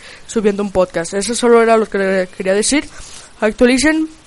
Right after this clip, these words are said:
y creo que eso es todo, porque se está poniendo, al subir los iTunes se me pone como un error. Así que,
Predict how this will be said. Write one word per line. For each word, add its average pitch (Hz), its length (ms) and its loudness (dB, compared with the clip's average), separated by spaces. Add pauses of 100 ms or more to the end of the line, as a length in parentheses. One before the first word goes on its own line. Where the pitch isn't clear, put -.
(400)
y 262 240 2
creo 226 200 0
que 226 80 -2
eso 220 100 0
es 214 100 -2
todo, 277 260 6
porque 202 580 0 (600)
se - 120 -4
está 214 140 0
poniendo, 240 600 4
al 202 260 4
subir 220 220 0
los 247 160 4
iTunes 240 360 2
se 233 100 2
me 196 120 -2
pone 208 220 -2
como 196 220 -8
un 214 80 -2
error. 196 320 0 (400)
Así 202 280 -2
que, 247 360 2